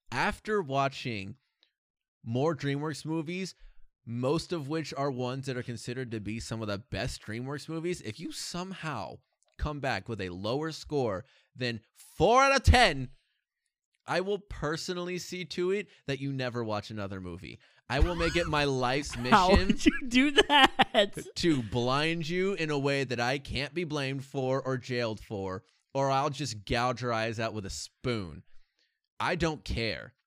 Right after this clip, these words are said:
Speaker 1: You come back with a lower score than four, I will end you. Plain and simple.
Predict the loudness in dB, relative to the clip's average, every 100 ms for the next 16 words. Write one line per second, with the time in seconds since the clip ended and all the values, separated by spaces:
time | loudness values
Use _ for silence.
0 | -4 -2 2 2 2 0 0 2 2 0
1 | -4 0 0 0 -4 -8 -2 2 2 0
2 | -4 _ _ _ _ _ _ _ _ _
3 | _ _ _ _ _ _ 2 2 4 0
4 | -4 -8 -14 -20 _ _ _ -20 -20 _
5 | _ -4 0 0 -2 -4 -6 -10 -16